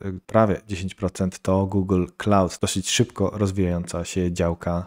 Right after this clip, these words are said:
chmury obliczeniowej. Marża brutto pięćdziesiąt pięć procent, marża netto dwadzieścia jeden. I tak wyglądają finanse w ostatnich dziesięciu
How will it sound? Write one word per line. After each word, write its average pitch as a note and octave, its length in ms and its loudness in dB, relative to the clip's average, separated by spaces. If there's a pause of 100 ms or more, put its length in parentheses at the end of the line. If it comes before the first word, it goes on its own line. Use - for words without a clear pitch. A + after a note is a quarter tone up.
(120)
chmury G2 260 2
obliczeniowej. B2+ 760 4
Marża A2 260 6
brutto A2 320 2
pięćdziesiąt G2 380 2
pięć C3 320 2
procent, G#2+ 640 2
marża G2+ 340 4
netto E2+ 500 -2
dwadzieścia E2+ 720 -2
jeden. F2+ 400 2 (160)
I C#3+ 80 -2
tak G#2+ 220 6
wyglądają G2 360 4
finanse G#2 360 2
w G2 40 0
ostatnich F#2+ 400 -2
dziesięciu A2+ 560 2